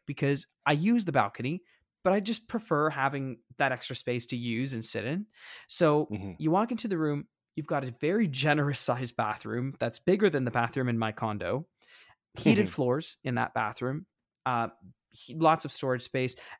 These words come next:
Speaker 1: As you walk in, you've got a huge king size bed.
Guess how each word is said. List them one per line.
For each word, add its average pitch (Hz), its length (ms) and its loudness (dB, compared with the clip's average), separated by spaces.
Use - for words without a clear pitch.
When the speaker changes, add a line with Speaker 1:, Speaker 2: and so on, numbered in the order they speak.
Speaker 1:
As 175 200 2
you 226 80 4
walk 185 320 0
in, 143 300 -2
you've 156 160 -4
got 139 180 -2
a - 20 -2
huge 185 540 -2
king 160 200 -2
size 117 320 -4
bed. 165 360 0